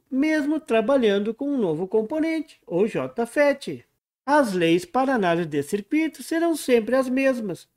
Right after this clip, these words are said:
O que muda são os componentes e o circuito. Nesse caso, eu não estou usando nenhuma equação do J fet, só as curvas.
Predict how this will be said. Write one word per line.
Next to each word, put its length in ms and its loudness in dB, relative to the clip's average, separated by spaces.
O 120 -8
que 200 0
muda 640 4
são 340 2
os 140 -4
componentes 960 -2
e 60 0
o 60 -2
circuito. 720 -10
Nesse 340 2
caso, 380 4
eu 40 2
não 180 6
estou 340 2
usando 340 2
nenhuma 420 0
equação 520 -2
do 120 -4
J 320 -4
fet, 480 -2
só 380 0
as 200 -2
curvas. 580 -2